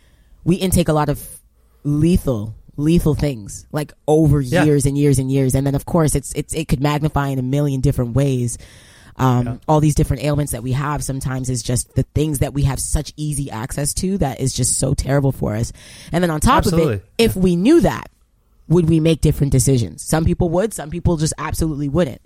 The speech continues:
Speaker 1: And, like,
Speaker 2: Yeah.
Speaker 1: it, it, it creates this thing of, like, wanting to care for yourself a lot more, but, like, also realizing that you can't tell everybody, like, to care for themselves more.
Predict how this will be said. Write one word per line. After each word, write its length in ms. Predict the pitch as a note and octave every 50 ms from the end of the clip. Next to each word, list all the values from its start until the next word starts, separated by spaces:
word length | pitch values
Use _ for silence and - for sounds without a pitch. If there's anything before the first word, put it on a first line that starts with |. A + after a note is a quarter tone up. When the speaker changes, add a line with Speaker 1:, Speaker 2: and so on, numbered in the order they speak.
| _ -
Speaker 1:
And, 200 | C3 D3 C#3+ C#3
like, 240 | C3+ B2+ B2+ - - - _ - _ _ _ -
Speaker 2:
Yeah. 100 | A#2 A2+ A2+ _ _ _ _ _ _ _ _ -
Speaker 1:
it, 200 | - - - - -
it, 120 | A3 A3+ A3+
it 100 | A3+ -
creates 320 | - B3 A#3+ A#3+ A#3+ -
this 160 | - G3+ -
thing 240 | - - G3 G3 F#3+
of, 140 | F3+ D#3+ D#3
like, 160 | E3 D3+ -
wanting 280 | D3+ D#3 D#3+ D#3+ D#3 D#3
to 60 | D3+
care 220 | - - D#3 D3+
for 80 | - D3+
yourself 560 | C#3 C#3 C#3 - - D3 C#3 C#3+ C#3 B2+ - -
a 100 | - C#3
lot 260 | C#3+ C#3+ C#3 C#3+ -
more, 320 | C3+ C#3 C#3 C#3 C#3 D3+ D#3
but, 140 | D3 D3 C#3
like, 200 | D3 C#3+ C#3 - -
also 240 | D3+ D#3 D3 - D#3
realizing 560 | C#3+ C#3+ D3 C#3+ C#3+ C#3+ C#3+ C#3+ C3 D3 C3+
that 120 | C#3 A#2+
you 120 | C3 C#3+ C#3+
can't 260 | - - - - -
tell 200 | - C3 A#2+ B2+
everybody, 480 | B2+ A#2+ C3+ C3 B2 B2+ B2+ C3+ C3
like, 200 | C3 - - _ -
to 100 | - D3+
care 180 | - - C#3 C3
for 140 | - - B2+
themselves 540 | A#2+ B2+ A2 B2+ C3 - C#3+ C#3+ C#3+ C3+
more. 340 | C#3+ D3 D3 D3+ D3 D3+ D#3